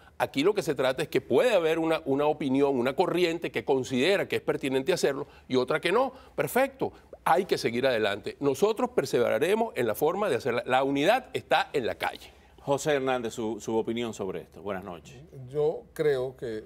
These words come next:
Speaker 3: nosotros tenemos que ir al diálogo, porque nosotros somos la representación del diálogo. El gobierno se sienta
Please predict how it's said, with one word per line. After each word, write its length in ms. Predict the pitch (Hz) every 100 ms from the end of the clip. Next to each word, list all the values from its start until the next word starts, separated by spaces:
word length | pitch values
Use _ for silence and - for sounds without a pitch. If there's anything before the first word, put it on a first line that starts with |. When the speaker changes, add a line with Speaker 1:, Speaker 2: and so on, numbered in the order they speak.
| 131
Speaker 3:
nosotros 420 | 120 - 107 120
tenemos 360 | - 123 120 117
que 220 | 127 123
ir 200 | 135 147 - - - _ _ -
al 140 | 131
diálogo, 440 | 135 127 95 - - - _ _ _ -
porque 260 | 120 139
nosotros 500 | 127 117 165 160 135
somos 480 | - - 151 147 147
la 120 | 135 127
representación 720 | 127 120 120 123 117 156 143
del 140 | 131
diálogo. 400 | 131 110 104 131
El 80 | 135
gobierno 320 | 131 139 147
se 160 | 156 165
sienta 540 | - 165 143 131 165